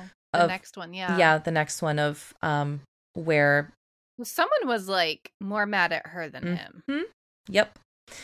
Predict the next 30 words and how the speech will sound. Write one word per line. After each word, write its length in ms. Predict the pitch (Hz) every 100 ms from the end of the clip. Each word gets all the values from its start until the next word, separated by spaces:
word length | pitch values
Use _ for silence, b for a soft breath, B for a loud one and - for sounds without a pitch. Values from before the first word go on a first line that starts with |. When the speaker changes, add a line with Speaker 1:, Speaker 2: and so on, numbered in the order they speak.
| B B -
Speaker 2:
Um, 240 | 202 196
a 60 | 196
police 320 | 233 233 175
officer 380 | 214 220 208 202
at 120 | 196
the 80 | 208
scene 340 | - 208 190
noticed 320 | 190 180 185
that 120 | 196 -
the 60 |
woman's 380 | 175 185 185 190
throat 480 | - 185 170 185 -
had 240 | - 196 175
been 180 | 180
severed, 560 | 175 180 160 165 180 196
obviously 500 | 190 170 175 - 190
probably 340 | 160 - 175 160
when 160 | 160
they 160 | 160 151
removed 360 | 156 156 156 165
that 140 | 156
Speaker 1:
Right. 60 | -
Speaker 2:
scarf 680 | - 185 170 214 - - -
that 140 | - 202
was 200 | 190 -
conveniently 560 | 208 190 196 196 196 202
covering 360 | 202 190 196
her 80 | 196
throat. 320 | - 202 214 - _ _ _ _ _ B B B B
Speaker 1:
Yeah. 220 | 165 82